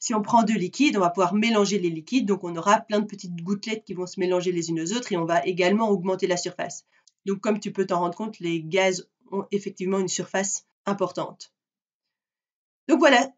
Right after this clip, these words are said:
ceci était une introduction au concept de cinétique et je voudrais surtout que de cette vidéo, tu retiennes que la chimie, ce ne sont pas juste des formules, mais que ce sont des sauts d'énergie à réaliser, des liens brisés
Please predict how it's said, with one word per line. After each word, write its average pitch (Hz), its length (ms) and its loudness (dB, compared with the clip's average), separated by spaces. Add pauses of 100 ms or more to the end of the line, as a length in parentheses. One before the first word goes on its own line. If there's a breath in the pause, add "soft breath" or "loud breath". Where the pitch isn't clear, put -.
(300)
ceci 285 400 2
était 247 160 4
une 220 120 4
introduction 214 480 2
au 175 40 2
concept 185 300 -2
de 175 60 4
cinétique 208 640 -2 (100)
et 208 80 0
je 208 100 2
voudrais 233 240 2
surtout 320 280 4
que - 100 0
de 175 120 2
cette 196 200 0
vidéo, 196 300 -2
tu 220 140 -6
retiennes 214 420 -2 (100)
que 196 100 -4
la 180 120 0
chimie, 202 460 2
ce - 160 -2
ne 196 40 -2
sont 196 140 -4
pas 202 100 4
juste 196 240 0
des 185 100 4
formules, 196 640 -2 (320)
mais 202 100 0
que 220 80 -2
ce 214 120 -2
sont 254 120 2
des 214 120 4
sauts 226 180 2
d'énergie 196 480 2
à 226 40 2
réaliser, 196 640 -2
des 185 200 0
liens 208 340 6
brisés 202 760 0